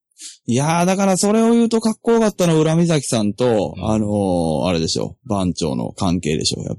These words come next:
Speaker 1: ぱり。
Speaker 2: あー、そうですね。
Speaker 1: あれは良かったですね。正直。うん。めちゃくちゃ良かったですね。
Speaker 2: 番長も最後まで頑張ってくれたんやけどな。
Speaker 1: 番長はあれじゃないですか？あのー、性別転換したのちょっと好きなんじゃないですか？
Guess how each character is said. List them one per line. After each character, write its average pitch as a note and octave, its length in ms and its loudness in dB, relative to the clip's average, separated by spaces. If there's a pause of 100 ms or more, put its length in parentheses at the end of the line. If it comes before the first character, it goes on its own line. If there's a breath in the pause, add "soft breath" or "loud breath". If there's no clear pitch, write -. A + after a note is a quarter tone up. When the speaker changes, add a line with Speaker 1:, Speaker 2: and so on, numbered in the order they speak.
Speaker 1:
ぱ - 120 -4
り。 B1 260 -8
Speaker 2:
あ F2 340 -2
ー、 - 20 -8
そ G2 120 -8
う - 20 -
で - 40 -18
す - 100 -20
ね。 D#3 180 -12 (200)
Speaker 1:
あ D3 200 0
れ F#3 200 2
は F#3 500 2
良 E3+ 80 -4
か C#3+ 100 0
っ - 100 -8
た - 80 -6
で - 120 -4
す - 140 -8
ね。 F#2 300 -2 (220)
正 - 160 -10
直。 A#1+ 80 -8
う - 1800 -18
ん。 - 20 -2
め G2+ 80 -2
ち G2+ 160 -6
ゃ G2 40 -2
く F#2+ 60 -10
ち G2 60 -6
ゃ F#2+ 40 -2
良 G2 80 0
か F2+ 60 -2
っ - 60 -10
た - 100 -12
で - 100 -8
す - 140 -10
ね。 - 80 -6 (920)
Speaker 2:
番 G#3 200 -10
長 G#2 280 -2
も F2+ 360 -6
最 A#2 180 -2
後 D3 80 -6
ま G#2+ 80 -4
で F2 80 -8
頑 G#2 160 -6
張 B2+ 80 -2
っ - 80 -8
て - 100 -20
く B2 80 -8
れ F#2 60 -8
た D2 120 -10
ん C#2 40 -10
や C#2+ 60 -14
け - 60 -16
ど - 100 -18
な。 D#2+ 320 -8 (1160)
Speaker 1:
番 - 200 2
長 C3+ 160 2
は A2 100 2
あ A#2 40 2
れ A#2+ 80 2
じ A2 80 0
ゃ F2+ 40 0
な D2+ 80 -2
い A#1+ 40 -8
で - 60 -10
す - 100 -8
か？ D#3 100 2
あ G#2+ 100 0
の G#2 100 0
ー、 E2+ 480 0 (160)
性 B2 160 2
別 B2 200 0
転 A#2 160 2
換 A2 100 2
し A2+ 60 -4
た G2 100 -2
の A1+ 100 -6
ち - 100 -6
ょ - 40 -4
っ - 0 -
と - 60 -6
好 - 0 -
き - 200 -2
な A#1+ 100 -2
ん G1+ 40 -8
じ G1+ 60 -10
ゃ - 40 -8
な - 60 -10
い - 20 -14
で - 60 -12
す - 80 -12
か？ G#1+ 160 -6